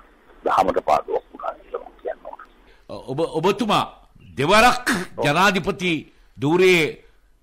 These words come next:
Speaker 2: මේ රට හදලා, අ, අන්තිමට යනකොට, අ, ඔබ ශක්තිමත් කළෙත්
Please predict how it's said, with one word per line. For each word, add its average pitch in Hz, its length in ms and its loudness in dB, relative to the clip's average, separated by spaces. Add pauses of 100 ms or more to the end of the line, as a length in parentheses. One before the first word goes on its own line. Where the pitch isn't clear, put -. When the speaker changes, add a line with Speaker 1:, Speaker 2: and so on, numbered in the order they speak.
(300)
Speaker 2:
මේ 131 300 0
රට 123 240 -2 (600)
හදලා, 123 500 -2 (760)
අ, 92 140 -8 (200)
අන්තිමට 127 440 -6
යනකොට, 104 560 -4 (560)
අ, - 100 -6 (100)
ඔබ 95 260 -6
ශක්තිමත් 160 600 -8
කළෙත් 180 320 -6